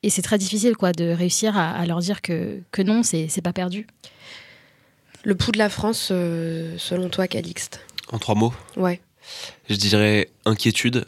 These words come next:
Speaker 3: déjà. Euh, oui, il y a une colère, il y a, il y a un ras-le-bol, mais vraiment une inquiétude profonde pour, euh, le lendemain, pour, euh, pour qu'est-ce qu'on sera dans dix ans, euh, où en sera le pays, nos valeurs, euh, où en sera notre situation économique, la place de la France dans le monde. Euh, il y a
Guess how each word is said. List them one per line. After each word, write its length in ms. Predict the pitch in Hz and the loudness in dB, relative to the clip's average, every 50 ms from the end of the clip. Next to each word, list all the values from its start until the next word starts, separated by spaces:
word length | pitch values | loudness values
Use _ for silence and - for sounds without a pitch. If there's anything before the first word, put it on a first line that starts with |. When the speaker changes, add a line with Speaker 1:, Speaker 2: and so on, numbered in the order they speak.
| - - | -6 -4
Speaker 3:
déjà. 440 | - 95 98 92 98 95 95 101 - _ _ - - | 0 0 2 2 4 2 2 0 -2 _ _ -4 0
Euh, 680 | 95 95 92 90 87 90 87 82 82 80 76 71 69 71 76 | 2 4 6 6 6 6 4 4 4 2 0 0 -2 -2 0
oui, 160 | - 104 104 | 0 2 4
il 20 | |
y 20 | 104 | 4
a 40 | |
une 120 | 92 92 87 | 4 4 4
colère, 360 | - - 101 98 98 101 101 | 4 4 6 8 8 6 6
il 80 | 101 98 | 4 2
y 40 | |
a, 240 | 87 90 80 78 - | 0 0 -2 -2 -2
il 80 | - 90 | 0 0
y 40 | 95 | 0
a 40 | |
un 60 | 90 87 | 2 2
ras-le-bol, 300 | 92 92 92 104 104 104 | 0 2 4 4 6 6
mais 80 | 101 90 | 4 2
vraiment 240 | 92 95 95 101 | 2 4 4 6
une 160 | 101 95 92 95 | 6 6 6 4
inquiétude 580 | 98 - - - 101 - - - 113 107 104 | 4 2 2 0 0 0 2 2 4 4 4
profonde 480 | 87 - - 113 101 - - 117 113 101 | 2 2 2 2 2 4 6 6 4 4
pour, 300 | - - - 104 101 98 | 2 0 2 4 6 6
euh, 40 | 90 | 6
le 80 | 92 | 6
lendemain, 440 | 92 92 95 101 101 107 120 131 131 | 8 8 8 8 8 6 6 4 2
pour, 320 | - - - - 92 92 | 0 -2 -4 -2 0 2
euh, 180 | 92 90 90 95 98 - - - - - - - _ | 2 2 2 0 -2 -6 -10 -14 -14 -16 -16 -14 _
pour 160 | - 104 92 | -4 -2 0
qu'est-ce 200 | - 107 98 - - _ _ _ _ _ _ - | 2 2 2 2 0 _ _ _ _ _ _ 0
qu'on 160 | - 98 92 | 2 2 2
sera 240 | - - 110 110 107 | 2 4 4 4 4
dans 100 | 101 90 | 4 2
dix 260 | 90 90 101 98 95 | 0 -2 -2 0 2
ans, 260 | 110 120 131 135 131 | 2 2 4 4 4
euh, 160 | 113 92 92 90 | 4 4 4 4
où 140 | 90 90 | 6 6
en 40 | 92 | 4
sera 160 | 90 - - | 4 4 0
le 40 | 92 | 0
pays, 300 | - - 104 110 113 127 | 2 4 6 6 8 6
nos 120 | 131 110 95 | 6 6 4
valeurs, 500 | 92 92 87 95 107 117 123 127 120 110 | 4 4 4 6 6 6 6 4 2 2
euh, 160 | 98 92 92 95 - - - - - - - - | 0 0 -2 -4 -6 -10 -16 -16 -18 -14 -6 0
où 120 | 104 101 | 4 6
en 100 | 92 95 | 6 6
sera 500 | 95 - - - 101 98 98 98 92 92 | 6 4 4 4 6 6 6 6 6 4
notre 140 | 95 90 - | 2 2 0
situation 260 | - - 87 - 98 | 0 0 0 0 0
économique, 640 | 92 - - - 95 104 123 127 - - - - - | 0 0 2 2 4 4 4 2 0 -4 -8 -6 -4
la 100 | - 90 | -2 -2
place 140 | - 90 - | 0 2 2
de 40 | 90 | 2
la 40 | 87 | 2
France 160 | - 101 90 | 2 0 0
dans 60 | 98 | 2
le 60 | 95 92 | 4 4
monde. 180 | 104 131 147 127 - - - - - - - - - _ - | 6 4 4 2 -2 -10 -16 -16 -14 -14 -16 -16 -16 _ 0
Euh, 280 | - 98 95 92 90 - - | 2 2 4 4 2 0 -2
il 100 | - 95 | -2 2
y 100 | 98 104 | 6 6
a 340 | 107 107 110 110 113 107 - | 8 8 8 6 6 4 2